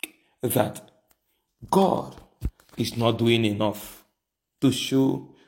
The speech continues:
that he is as powerful as you believe he is, remember, he allows the man to grow from conception to adulthood. He allowed Jesus to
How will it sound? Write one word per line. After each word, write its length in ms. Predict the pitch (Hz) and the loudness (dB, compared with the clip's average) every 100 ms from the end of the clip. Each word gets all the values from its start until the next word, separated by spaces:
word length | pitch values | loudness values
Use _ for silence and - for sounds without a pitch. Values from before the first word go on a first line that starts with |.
| _ - | _ -6
that 160 | 110 | -2
he 120 | 107 | 0
is 140 | 104 - - | 0 -2 -12
as 200 | 101 - | -12 -6
powerful 640 | 143 143 135 - 143 143 - _ _ | 2 4 4 0 -6 -8 -12 _ _
as 240 | - 110 - | -12 -10 -8
you 60 | |
believe 380 | 104 110 120 127 | -4 0 0 0
he 180 | 110 - | -4 -8
is, 540 | 131 127 - - - - _ _ _ _ _ - | -6 -6 -8 -12 -18 -20 _ _ _ _ _ -10
remember, 720 | 98 95 104 110 107 - - _ _ _ _ | -8 -2 0 0 -2 -8 -14 _ _ _ _
he 160 | - | 0
allows 600 | 110 101 110 120 127 - | 2 6 8 8 6 2
the 140 | - 104 | -8 -8
man 440 | 101 117 117 - - _ _ _ _ | -6 -4 -4 -6 -16 _ _ _ _
to 200 | - 104 - | -10 -10 -8
grow 500 | - 147 127 - - | 2 2 2 -2 -14
from 360 | - - 104 - | -18 -10 -10 -10
conception 680 | 104 98 - 135 135 127 120 - - | -14 -10 0 0 0 -8 -10 -16 -12
to 140 | 139 | -10
adulthood. 560 | 147 104 101 101 - - _ - - - | -6 -4 -4 -4 -14 -16 _ -20 -18 0
He 100 | 113 | 4
allowed 400 | 101 123 147 127 | 6 6 6 4
Jesus 480 | 143 135 127 - - _ _ _ | 0 0 -2 -6 -18 _ _ _
to 100 | 123 | -10